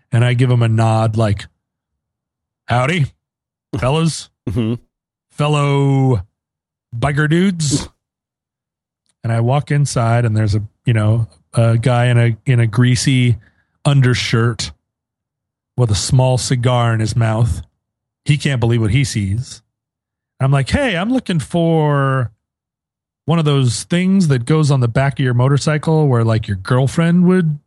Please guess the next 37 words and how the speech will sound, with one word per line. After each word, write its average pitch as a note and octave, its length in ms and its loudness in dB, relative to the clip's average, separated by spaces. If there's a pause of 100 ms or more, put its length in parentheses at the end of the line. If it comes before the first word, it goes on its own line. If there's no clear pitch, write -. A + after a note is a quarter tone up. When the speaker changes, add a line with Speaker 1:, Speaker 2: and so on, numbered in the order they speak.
(120)
Speaker 1:
lean." F#3+ 520 2
Speaker 2:
<laughs> - 60 0 (1080)
Speaker 1:
Maybe D#3+ 280 2
if C3+ 100 0
it's C3+ 120 -4
got D3+ 160 0
a B2+ 40 0
Maltese C#3 460 0
cross D3+ 400 0
on G3 160 0
it G3+ 140 0
or G3 80 2
something. G#3+ 400 -2
I F#3+ 100 4
don't F#3+ 80 2
know D#3+ 100 4
what C#3 100 2
they're D3+ 120 2
called. C3+ 480 -2 (1600)
Something F3+ 300 0
that D#3+ 100 0
I D#3+ 60 -2
could B2+ 260 -6
bolt C#3+ 320 0
on D3+ 460 2 (300)
pretty D3+ 160 0
easily D3 360 2
with C3 180 0
this C3 200 0
one B2+ 360 2
multi-tool C3+ 720 2
I C#3 120 2
have C#3+ 280 2
as A2+ 220 0
my A#2 320 -2
entire A#2+ 400 0
toolkit. B2+ 720 -2